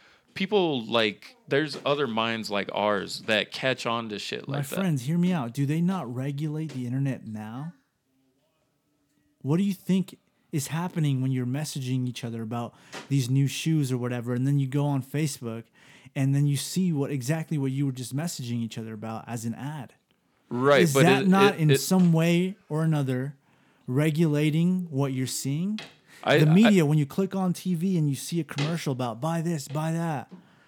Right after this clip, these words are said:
Speaker 2: is
Speaker 1: Hey,
Speaker 2: that not in
Speaker 1: uh,
Speaker 2: itself, is that not in itself regulating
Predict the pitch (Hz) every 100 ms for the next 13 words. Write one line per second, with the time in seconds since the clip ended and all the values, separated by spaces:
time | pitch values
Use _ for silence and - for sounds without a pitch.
0 | _ _ 151 135 165 175 180 185 175 190
1 | - - 160 180 - - _ _ _ _
2 | _ _ _ _ _ - 139 175 185 180
3 | 175 165 - 165 139 123 139 147 151 143
4 | 139 143 160 180